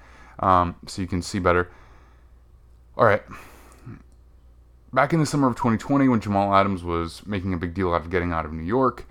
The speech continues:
um, they ended up trading him for two first-round picks, uh, a safety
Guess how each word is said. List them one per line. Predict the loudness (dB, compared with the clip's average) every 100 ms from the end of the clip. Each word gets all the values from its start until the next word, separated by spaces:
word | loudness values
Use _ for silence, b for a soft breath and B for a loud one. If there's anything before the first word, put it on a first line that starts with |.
| b b -10
um, | -8 0
they | 2
ended | 2 0
up | -2
trading | -2 0 -2
him | -4 -4 -2 -4
for | -2 2 2 -2 -6
two | -6
first-round | -4 0 -2 0 -2 -2
picks, | -4 -6 -8 -20 -20 -20 b b b b b
uh, | -8 -6 -6
a | -10
safety | -2 0 0 -2 -6